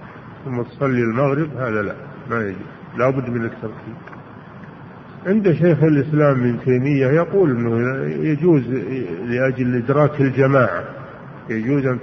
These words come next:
تصلي الأخيرة مع الجماعة إذا أدركتهم يصلونها لأجل الجماعة، ولكن الجمهور يقولون لا، لا بد من الترتيب.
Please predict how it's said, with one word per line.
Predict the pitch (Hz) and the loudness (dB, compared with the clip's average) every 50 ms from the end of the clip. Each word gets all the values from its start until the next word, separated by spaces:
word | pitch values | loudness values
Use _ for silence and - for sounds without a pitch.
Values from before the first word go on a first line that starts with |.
| - | -6
تصلي | 127 110 - - 147 135 127 123 127 123 127 - - - - - - - - - - - - - - - - - - - | -8 -8 -2 0 0 2 2 2 2 0 0 -4 -8 -14 -16 -16 -16 -16 -18 -18 -18 -18 -18 -18 -18 -18 -18 -14 -6 -4
الأخيرة | 131 120 117 117 113 110 - 135 139 143 147 147 147 139 120 | -4 -2 0 0 -2 0 2 2 4 4 4 4 2 2 2
مع | 127 127 120 127 | 0 2 2 2
الجماعة | 131 127 117 123 120 113 113 110 104 98 110 117 - - - - - - - - - - - - | 2 2 0 0 0 0 0 0 0 0 -2 -4 -6 -12 -16 -18 -18 -18 -18 -18 -18 -18 -10 -8
إذا | 113 104 110 120 120 113 | -6 -2 0 2 2 2
أدركتهم | 104 127 123 139 127 - - - 139 135 127 123 123 | 0 0 -2 -2 -2 -4 -2 0 0 2 2 0 0
يصلونها | 120 120 - 120 110 110 123 143 151 139 127 131 135 135 135 - - | -2 -2 -4 -4 -2 0 2 2 2 2 2 2 0 0 -2 -4 -6
لأجل | 131 127 127 135 147 151 143 143 160 | -2 0 2 2 2 2 2 2 2
الجماعة، | 165 156 - 123 117 107 110 107 101 104 113 123 - - - - - - - - - - - - - - - - - - - - - | 2 2 2 0 0 0 0 -2 -2 -2 -4 -6 -8 -12 -16 -18 -18 -18 -18 -18 -18 -18 -18 -18 -18 -18 -18 -18 -18 -18 -18 -6 0
ولكن | 139 139 165 165 151 151 143 147 | 2 4 4 4 2 2 0 0
الجمهور | 143 127 120 139 135 131 139 180 196 196 185 165 | 0 0 2 2 2 4 4 6 4 4 4 0
يقولون | 151 139 147 143 131 127 117 113 | 0 0 2 2 2 2 2 2
لا، | 110 110 104 101 113 | 2 2 0 0 -2
لا | 113 120 127 131 | 0 2 2 2
بد | 131 139 139 127 | 2 0 -2 -2
من | 123 131 135 | -2 0 0
الترتيب. | 143 143 143 - 123 113 107 - - - 117 113 110 110 110 110 | 0 -2 -2 -4 -4 -4 -4 -6 -4 0 2 2 4 4 2 0